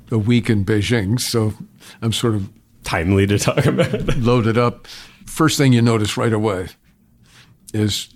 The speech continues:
Speaker 1: the air is not too bad.
Speaker 2: It's changed.
Speaker 1: Heavy industry has been pushed out of Beijing. The second thing is you hear they're actually planning to do even more than that. There's a sister city gonna be built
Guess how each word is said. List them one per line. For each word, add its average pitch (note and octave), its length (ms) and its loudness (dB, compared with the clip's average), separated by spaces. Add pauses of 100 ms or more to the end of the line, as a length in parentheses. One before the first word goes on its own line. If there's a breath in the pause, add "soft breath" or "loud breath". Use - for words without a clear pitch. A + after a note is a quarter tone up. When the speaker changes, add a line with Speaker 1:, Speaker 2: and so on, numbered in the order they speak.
(340)
Speaker 1:
the A#2 160 -2
air A#2+ 160 2
is G2+ 140 -6
not A2 200 -2
too A#2 140 0
bad. F#2+ 320 -4 (180)
Speaker 2:
It's - 120 -16
changed. - 440 -4 (140)
Speaker 1:
Heavy C3+ 320 4
industry A#2+ 380 2
has A2+ 100 2
been G#2+ 300 -4 (240)
pushed - 280 0
out C3 320 -2
of G2+ 240 -4
Beijing. G2+ 540 -4 (1000 loud breath)
The A#2 120 -10
second C3 460 0
thing A#2+ 160 2
is G#2+ 140 2
you G#2+ 80 0
hear A#2+ 220 2
they're A2+ 200 0 (140)
actually C3+ 420 0
planning B2 400 2
to G2+ 80 -6
do A#2+ 180 2
even A2+ 200 2
more A2+ 180 2
than G#2 100 0
that. A2+ 220 -2
There's G#2 220 -6
a G#2 280 -4
sister - 440 -2
city A2 340 0
gonna G#2+ 220 -2
be G#2 180 -4
built G#2+ 400 -4